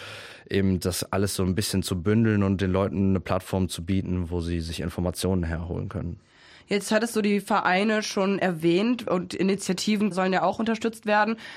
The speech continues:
Speaker 2: Welche Bedürfnisse siehst du da, ähm, aktuell am häufigsten?
Speaker 1: Ja, also das große Problem, was ich sehe, ist, dass wir in Hessisch-Oldendorf rund hundertdreißig Vereine haben.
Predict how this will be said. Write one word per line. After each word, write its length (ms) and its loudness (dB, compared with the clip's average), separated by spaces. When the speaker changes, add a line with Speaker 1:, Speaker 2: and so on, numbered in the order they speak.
Speaker 2:
Welche 380 2
Bedürfnisse 880 2
siehst 340 -2
du 100 0
da, 440 2
ähm, 280 2
aktuell 340 -2
am 180 0
häufigsten? 600 -2
Speaker 1:
Ja, 140 2
also 180 4
das 260 0
große 360 0
Problem, 320 0
was 140 0
ich 240 -2
sehe, 200 4
ist, 160 0
dass 120 -2
wir 60 2
in 80 4
Hessisch-Oldendorf 580 2
rund 280 2
hundertdreißig 580 2
Vereine 460 0
haben. 440 2